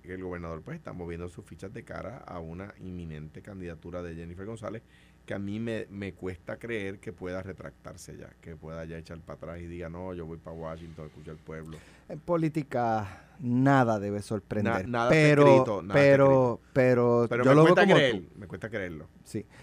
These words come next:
Speaker 2: y yo, yo era, ¿sabe? Hace un mes, mes y medio atrás,
Speaker 1: Yo
Speaker 2: yo escribí
Speaker 1: decía
Speaker 2: una
Speaker 1: aquí que
Speaker 2: columna que yo no ve-, no veía y daba las razones.
Speaker 1: Y yo pensaba
Speaker 2: Obviamente
Speaker 1: igual que tú.
Speaker 2: siempre dejé la puerta abierta, este, basado en que en política nada está escrito. Pero,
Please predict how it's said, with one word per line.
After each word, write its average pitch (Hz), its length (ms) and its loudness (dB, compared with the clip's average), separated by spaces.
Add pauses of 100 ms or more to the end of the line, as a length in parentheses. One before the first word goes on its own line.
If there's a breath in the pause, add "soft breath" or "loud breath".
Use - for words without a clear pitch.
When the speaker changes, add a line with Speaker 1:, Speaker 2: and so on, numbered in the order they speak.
(120)
Speaker 2:
y 143 120 4
yo, 160 180 8
yo 135 240 4
era, 180 340 10
¿sabe? 131 380 6
Hace 127 240 0
un 151 180 2
mes, 170 320 4
mes 139 180 6
y 143 60 6
medio 143 220 4
atrás, 135 160 4
Speaker 1:
Yo 160 80 6
Speaker 2:
yo 135 80 4
escribí 143 160 6
Speaker 1:
decía 151 60 8
Speaker 2:
una - 80 8
Speaker 1:
aquí 160 100 4
que 175 40 10
Speaker 2:
columna 190 460 12
que 139 180 8
yo 135 120 8
no 156 160 6
ve-, 156 140 4
no 139 200 4
veía 190 380 8
y 156 100 2
daba 139 240 6
las 175 160 2
razones. 117 540 -2
Speaker 1:
Y 113 80 -6
yo 107 120 0
pensaba 120 280 0
Speaker 2:
Obviamente 156 300 8
Speaker 1:
igual 196 80 8
que - 0 -
tú. - 40 0
Speaker 2:
siempre 156 320 6
dejé 139 220 4
la 127 160 2
puerta 120 300 2
abierta, 120 520 0 (100)
este, 120 440 -2 (200)
basado 139 460 2
en 202 80 6
que 180 120 2
en 151 100 2
política 143 580 4
nada 143 220 8
está 131 180 0
escrito. 170 480 2 (420 soft breath)
Pero, 143 880 6